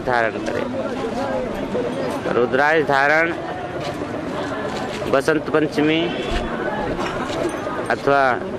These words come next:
ज्येष्ठ मास, आषाढ़, ये तीन ऋतु,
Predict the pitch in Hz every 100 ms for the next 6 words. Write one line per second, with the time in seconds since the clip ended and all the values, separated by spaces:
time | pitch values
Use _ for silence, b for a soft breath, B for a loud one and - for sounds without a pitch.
0 | - - 190 - - - - - - -
1 | - 131 160 160 - 151 156 165 - -
2 | - - - - - 160 170 - - -
3 | - - - - - - - - - -
4 | - - - 123 127 143 147 156 165 160
5 | - - - - - - - - - 208
6 | 220 226 208 - - - 143 151 - -
7 | - - 226 - - - - - - -
8 | - - - - 170 165 156 -